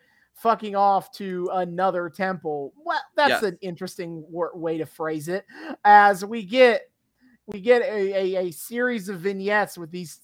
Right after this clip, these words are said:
Speaker 1: random dudes who have only vaguely heard about Lucha Underground trying to
Speaker 2: Yeah.
Speaker 1: find their way to the temple. And instead, uh, Black Lotus leads them to Dario, who locks them in a ru-, in a, uh, room,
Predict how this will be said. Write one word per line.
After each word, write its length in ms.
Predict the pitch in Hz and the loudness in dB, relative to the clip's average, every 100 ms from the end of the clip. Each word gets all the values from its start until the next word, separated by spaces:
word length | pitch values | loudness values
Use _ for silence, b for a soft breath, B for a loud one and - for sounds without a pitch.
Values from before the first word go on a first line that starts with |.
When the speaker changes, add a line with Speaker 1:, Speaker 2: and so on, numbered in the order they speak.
| _ | _
Speaker 1:
random 600 | 165 180 208 220 202 196 165 | -8 -6 -4 -2 -2 -4 -4
dudes 540 | 165 196 196 165 156 | -2 0 0 -4 -6
who 120 | 175 180 | -8 -6
have 140 | 190 | -6
only 380 | 190 208 214 180 151 | -6 -6 -8 -10 -8
vaguely 460 | 165 185 190 185 175 | -4 -2 -2 -4 -4
heard 300 | 170 196 190 | -4 -2 -2
about 340 | 170 175 160 | 0 0 0
Lucha 340 | 160 175 - 160 | -6 -8 -6 -4
Underground 840 | 175 185 170 156 151 143 135 143 _ _ _ - | -4 -4 -6 -6 -6 -6 -10 -14 _ _ _ -4
trying 300 | 202 202 196 | 2 2 2
to 80 | |
Speaker 2:
Yeah. 100 | 180 196 | 2 4
Speaker 1:
find 240 | 190 190 | 4 2
their 120 | 190 | 0
way 180 | 185 185 | 2 2
to 60 | 175 | 2
the 140 | 170 | -4
temple. 680 | 147 190 196 165 156 143 127 _ _ b b b - | -2 0 0 0 -2 -2 -6 _ _ b b b -8
And 420 | 185 185 185 185 | -4 0 2 0
instead, 920 | 175 185 - - 233 226 202 185 165 - _ _ _ _ _ _ - | -2 -6 -4 2 6 8 8 4 0 -12 _ _ _ _ _ _ -2
uh, 300 | 180 175 170 | 0 2 0
Black 460 | 151 180 202 208 - | -4 2 4 4 2
Lotus 520 | 196 208 196 185 - | 4 4 4 -2 -4
leads 380 | 180 196 196 156 | -8 -6 -8 -6
them 200 | 185 175 | -6 -6
to 120 | 170 | -8
Dario, 880 | 147 180 202 202 185 165 156 151 160 | 0 6 6 6 4 2 0 -2 -4
who 200 | 156 170 | -8 -8
locks 460 | 156 175 190 - - | -2 2 2 0 -6
them 260 | 202 185 | -4 -4
in 220 | 175 185 180 | -4 -4 -2
a 160 | 175 | -2
ru-, 320 | 165 170 180 180 | -4 -4 -4 -4
in 120 | 185 180 | -4 -4
a, 380 | 170 165 160 165 | -4 -4 -8 -6
uh, 260 | 160 160 | -4 -4
room, 720 | 151 156 185 190 175 170 180 | -4 -4 -2 0 0 -2 -6